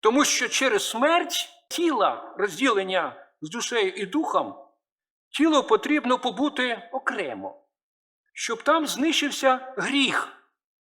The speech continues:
в кожній клітині. Тому що, коли буде розлагатися тіло, приймати іншу форму,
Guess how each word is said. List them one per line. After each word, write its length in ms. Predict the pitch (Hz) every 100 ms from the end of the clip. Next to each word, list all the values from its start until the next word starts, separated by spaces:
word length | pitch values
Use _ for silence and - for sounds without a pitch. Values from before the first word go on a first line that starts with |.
| _ -
в 60 |
кожній 260 | 233 220 233
клітині. 580 | 226 214 143 113 104 _ _ _ _ _ _ _ _ _ _ _ _ _
Тому 220 | - 220
що, 160 | 233 220 - -
коли 260 | 214 233
буде 260 | 196 185 208 - _
розлагатися 960 | 170 185 226 196 147 - - - - _ _ -
тіло, 380 | 294 320 190 107 _ _ _
приймати 440 | - 196 226 208 220
іншу 340 | 220 208 -
форму, 640 | - 196 143 131 104 -